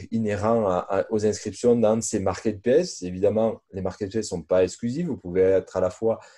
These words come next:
dans une initiative, euh, locale, comme celle qu'on a vue sous Stone Solidarité, mais aussi, euh, nationale, internationale.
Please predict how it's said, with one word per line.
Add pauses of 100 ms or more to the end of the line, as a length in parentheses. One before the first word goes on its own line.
(200)
dans
une
initiative,
euh,
locale,
comme
celle
qu'on
a
vue
sous
Stone
Solidarité,
mais
aussi,
euh,
nationale,
internationale.